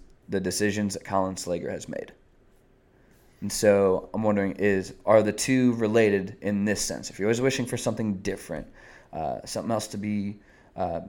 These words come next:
changed up, does that reflect on your decision making, or is that something else?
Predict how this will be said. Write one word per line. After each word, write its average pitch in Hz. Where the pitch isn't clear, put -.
changed 107
up, 76
does 101
that 101
reflect 95
on 95
your 98
decision 92
making, 87
or 98
is 95
that 92
something -
else? -